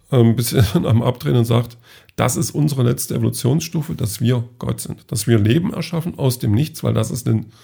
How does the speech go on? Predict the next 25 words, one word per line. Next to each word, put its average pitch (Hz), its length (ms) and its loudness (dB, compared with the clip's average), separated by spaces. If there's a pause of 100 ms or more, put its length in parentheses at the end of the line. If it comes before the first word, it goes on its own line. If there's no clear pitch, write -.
(300)
Notwendigkeit, 139 800 0 (720)
ähm, 120 180 4
zu 131 100 -4
sagen, 113 240 4
wir 117 100 6
müssen 139 340 2
Leben 120 480 0 (400)
so 117 280 4
erschaffen, 139 580 -2
wie 120 180 4
es - 500 -4 (320)
die 226 120 -6
Evolution 123 840 2 (420)
damals 147 400 2
erschaffen 139 460 -2
hat, 156 120 -2 (500)
um 156 360 4
ein 113 120 6
Leben 123 300 4
zu 127 180 0
haben, 113 240 4
was 113 200 0
dort 139 160 -4
existieren 120 600 0
kann. - 220 -6